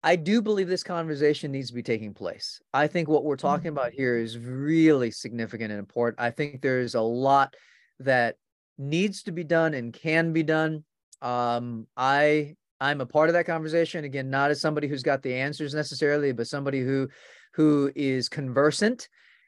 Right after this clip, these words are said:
Speaker 1: and is looking for other people who are also conversant and who want to move forward in that journey, who want to learn and grow and participate. And so I, I think the, the one thing I would say is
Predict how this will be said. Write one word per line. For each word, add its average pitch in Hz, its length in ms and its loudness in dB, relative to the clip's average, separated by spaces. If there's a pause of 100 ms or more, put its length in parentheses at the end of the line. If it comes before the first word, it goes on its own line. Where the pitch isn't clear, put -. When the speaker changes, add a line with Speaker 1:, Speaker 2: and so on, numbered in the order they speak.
(140)
Speaker 1:
and 139 220 0
is 131 160 -4
looking 151 320 2
for 139 220 0
other 156 280 4
people 165 340 0
who 156 80 0
are 143 100 2
also 143 300 0
conversant 175 640 -2
and 143 160 -6
who 143 120 -4
want 147 520 0
to 170 460 4 (260)
move 160 380 2
forward 180 560 4
in 135 180 -10
that 123 220 -4
journey, 123 400 -4
who 139 180 -4
want 151 380 2
to 160 320 4 (200)
learn 165 440 2
and 135 180 -6
grow 165 500 6
and 139 280 -4
participate. 151 880 0 (460)
And 147 200 -2
so 143 520 4
I, 180 240 2
I 196 160 2
think 311 160 -2
the, 170 80 0
the 151 200 -2
one 180 260 0
thing 175 160 -4
I 151 80 0
would 135 180 -6
say 170 320 0
is 127 480 -6